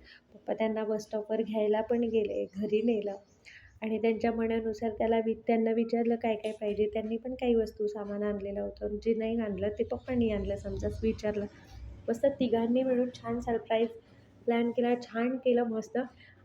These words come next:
आणि मग नंतर त्यांना असं वाटलं की हां, आता आपलं सगळं झालेलं आहे,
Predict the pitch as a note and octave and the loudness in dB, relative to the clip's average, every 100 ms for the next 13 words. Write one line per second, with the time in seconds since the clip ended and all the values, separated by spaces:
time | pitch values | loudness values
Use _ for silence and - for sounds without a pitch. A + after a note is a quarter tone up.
0 | - A3+ A3+ A#3 A3 A#3 A3+ A#3 - A3+ | 0 2 2 2 2 2 2 0 2 2
1 | A#3+ B3 B3 B3+ A#3+ B3 B3 B3+ B3+ B3 | 4 2 2 0 0 -2 -4 -4 -2 -4
2 | A#3+ B3 A#3 A#3 B3 B3 A3 A#3 B3 A#3+ | -2 0 -2 0 -2 0 4 6 4 2
3 | B3 C#4 C4+ B3 A3 G#3 | 6 6 6 2 0 -2